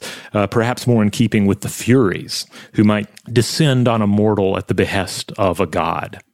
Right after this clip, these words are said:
Uh, by the way, an interesting wrinkle in all of this that I think we've discussed before,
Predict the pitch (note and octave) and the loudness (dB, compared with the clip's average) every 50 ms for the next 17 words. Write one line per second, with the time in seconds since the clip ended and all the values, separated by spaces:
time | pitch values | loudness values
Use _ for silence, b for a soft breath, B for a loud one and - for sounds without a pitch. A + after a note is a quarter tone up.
0 | _ _ _ - G#2 G#2 G#2 F2+ G#2+ A2 G#2 G#2 G#2 A2 G#2+ G#2 F#2+ F#2+ G2+ G#2+ | _ _ _ -2 -2 0 2 2 0 2 2 2 2 2 2 2 2 2 2 4
1 | G#2+ G2+ G2 - G2 F#2+ F2 F2 F#2+ G#2 G#2+ - - G#2 F2+ F2 F2 F2 E2+ E2+ | 2 2 2 0 0 0 2 2 2 2 2 0 0 0 2 2 2 0 2 0
2 | F#2+ - - A2 A2+ A2+ G3 G3 - A#2 - - - - - G2 - - - - | 0 0 0 0 0 2 2 0 0 0 -2 -4 -4 -4 -2 -2 -2 -4 -6 -6
3 | - - A2+ A#2 G#2+ F#2 | -2 0 2 2 2 0